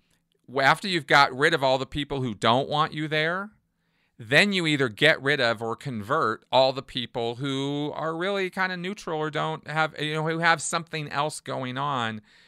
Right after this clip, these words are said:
besides what you have going on. And if you follow that logic through to its very easily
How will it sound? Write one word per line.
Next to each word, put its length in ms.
besides 680
what 180
you 300
have 320
going 340
on. 280
And 140
if 100
you 80
follow 440
that 280
logic 480
through 540
to 260
its 320
very 420
easily 960